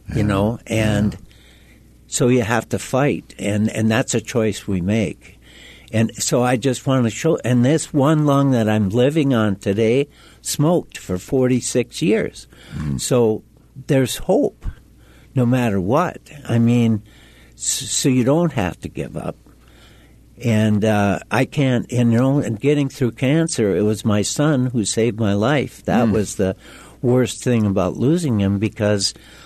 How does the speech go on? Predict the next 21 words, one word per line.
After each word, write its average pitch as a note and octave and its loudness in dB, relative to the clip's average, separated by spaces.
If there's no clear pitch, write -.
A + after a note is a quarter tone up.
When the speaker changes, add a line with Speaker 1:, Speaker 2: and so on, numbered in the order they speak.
Speaker 1:
I A#2+ 0
didn't E3 0
get - -4
to A2+ -2
spend, A#2+ 0
uh, G#2+ 0
he C#3 2
was A#2+ 0
twenty-four C3 0
seven G2+ -2
care, A#2 0
but G2+ 0
I A#2+ 2
had G#2 0
to G2+ -2
work. A#2+ 0
I F#2 0
was G2+ -2
a F#2+ -4
single A2 -2
breadwinner. G#2 -2